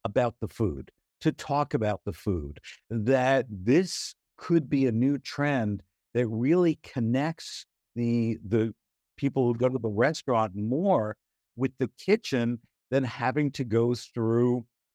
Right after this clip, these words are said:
you know, your waiter, um, to, to communicate. Um, what do, what do you think of this idea? And do you think that it has legs and it's gonna expand?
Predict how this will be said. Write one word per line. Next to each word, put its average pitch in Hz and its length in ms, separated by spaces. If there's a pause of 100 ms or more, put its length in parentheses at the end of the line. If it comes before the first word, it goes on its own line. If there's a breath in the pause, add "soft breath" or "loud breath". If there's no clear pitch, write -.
(160)
you 120 120
know, 123 340
your 123 280
waiter, 117 640 (540)
um, 113 640
to, 127 380
to 151 140
communicate. 147 880 (320)
Um, 127 500
what 147 260
do, 220 120
what 175 160
do 330 60
you 339 120
think 214 280
of 226 80
this 151 240
idea? 110 680 (540)
And 135 840 (220)
do 120 120
you 131 80
think 170 300
that 160 120
it 139 60
has 135 300
legs 131 460
and 135 120
it's 123 160
gonna 131 260
expand? 135 580